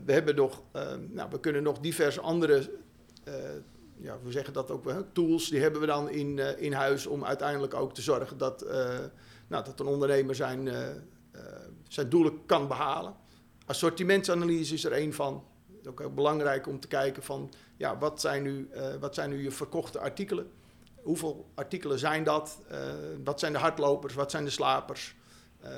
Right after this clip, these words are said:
wat zijn daar de, de rendementen van? En, en wat doe je daar vervolgens mee in, eh, nou, in je presentatie, in je verkoopgesprek enzovoort?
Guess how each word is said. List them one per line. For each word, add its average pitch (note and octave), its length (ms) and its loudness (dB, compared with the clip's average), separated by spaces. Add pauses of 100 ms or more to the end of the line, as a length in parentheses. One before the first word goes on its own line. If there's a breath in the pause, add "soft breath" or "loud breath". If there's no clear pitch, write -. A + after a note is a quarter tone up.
(280)
wat C3+ 160 -4
zijn C3+ 200 0
daar B2+ 260 4
de, C3 260 0
de C3+ 100 6
rendementen D3 640 4
van? C#3 400 -2
En, D3 200 -12
en C3 160 -8
wat C3+ 160 -2
doe F#3+ 140 8
je F3 80 8
daar D#3 160 8
vervolgens C#3+ 520 0
mee C3+ 340 -2 (420 soft breath)
in, B2+ 320 -6
eh, A#2+ 100 -4 (360)
nou, - 200 -10
in C3+ 80 -4
je C#3 80 -2
presentatie, B2+ 880 -4
in B2+ 60 -4
je C3 80 -2
verkoopgesprek A#2+ 840 -4
enzovoort? A#2+ 680 -4